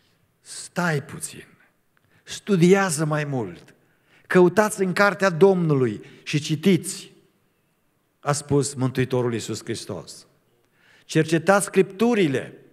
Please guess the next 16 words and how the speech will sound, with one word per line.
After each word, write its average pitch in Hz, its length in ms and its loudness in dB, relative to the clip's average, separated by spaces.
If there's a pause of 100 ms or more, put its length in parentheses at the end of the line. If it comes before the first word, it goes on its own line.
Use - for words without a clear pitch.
(680)
a 117 100 -12
spus 143 320 -2
Mântuitorul 151 600 4
Iisus, 170 320 -2 (100)
a 135 60 -4
spus 143 180 -4
profetul 185 500 2
Isaia. 139 580 0 (3000)
Deschideți 143 920 -8 (260)
Scripturile, 117 880 -10 (1600)
pentru 113 280 -12
că 113 300 -8 (160)
așa - 340 -8
te 160 120 -8
luminezi. 131 720 -4 (640)
Când 120 520 -8